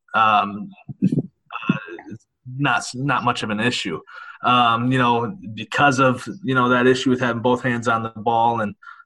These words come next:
um, uh, one year I had a center that really was struggling with getting his hands, you know, up to run block or, um, um, pass block. We went, tried to do a one-handed snap, and it was very inconsistent. We were rolling the thing on the ground. It was smacking off our quarterback's face mask,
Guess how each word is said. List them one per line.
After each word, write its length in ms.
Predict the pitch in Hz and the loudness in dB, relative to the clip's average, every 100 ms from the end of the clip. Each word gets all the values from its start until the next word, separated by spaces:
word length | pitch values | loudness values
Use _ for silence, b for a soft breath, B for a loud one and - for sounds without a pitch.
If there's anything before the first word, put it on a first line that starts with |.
| - | -4
um, 500 | 107 104 101 107 101 - _ - | 0 2 0 -4 -10 -16 _ -8
uh, 80 | 98 | -6
one 320 | 98 117 123 120 | -6 -2 0 0
year 180 | 117 | 0
I 40 | 113 | 0
had 180 | 120 101 | 0 -2
a 20 | |
center 320 | - 120 117 | -4 -4 -2
that 200 | 113 92 76 | -2 -2 -2
really 260 | 123 120 110 | -2 0 -2
was 160 | 104 | -4
struggling 420 | - 120 117 117 113 | -4 -2 -2 -2 -8
with 120 | - | -6
getting 180 | 131 - | -8 -8
his 100 | - | -6
hands, 380 | 127 120 120 - - _ _ _ | -4 -2 -4 -8 -14 _ _ _
you 100 | 127 | -2
know, 160 | 117 113 | 0 2
up 140 | 123 - | 0 -2
to 100 | 110 | 0
run 180 | 113 | 0
block 280 | 110 110 110 | 2 2 2
or, 160 | 104 101 - 98 | -2 -6 -6 -2
um, 340 | 107 101 98 - _ _ B B | 0 0 -4 -10 _ _ B B
um, 160 | 107 101 | -4 -2
pass 300 | 110 - 123 - | 0 0 0 0
block. 220 | 110 107 | 0 2
We 80 | 113 | -2
went, 220 | 113 95 - _ - | -2 -4 -8 _ -6
tried 80 | 117 | -4
to 80 | 107 | -2
do 120 | 110 | -2
a 60 | |
one-handed 500 | 107 117 101 117 104 | 0 -2 -2 -4 -4
snap, 420 | 101 - 117 107 107 | -6 -2 0 0 -2
and 240 | 98 98 | -6 -6
it 80 | 104 | -6
was 260 | 104 104 107 101 | -6 -8 -10 -2
very 280 | 117 110 | 0 0
inconsistent. 600 | 110 - 101 113 101 98 | -2 -8 -8 -8 -8 -10
We 60 | 107 | -10
were 80 | 107 | -6
rolling 200 | 110 110 | -4 -4
the 160 | - 113 | -6 -8
thing 80 | |
on 100 | 110 | -8
the 60 | 107 | -8
ground. 340 | 113 113 110 | -4 -2 0
It 80 | 110 | -4
was 160 | 107 - | -6 -8
smacking 400 | 120 113 107 107 | -4 -2 -2 -2
off 140 | 110 - | -4 -4
our 60 | |
quarterback's 540 | - 117 104 107 - - | -4 -2 -2 -4 -4 -6
face 260 | 104 107 113 | -6 -6 -4
mask, 420 | 110 107 107 | -2 0 -2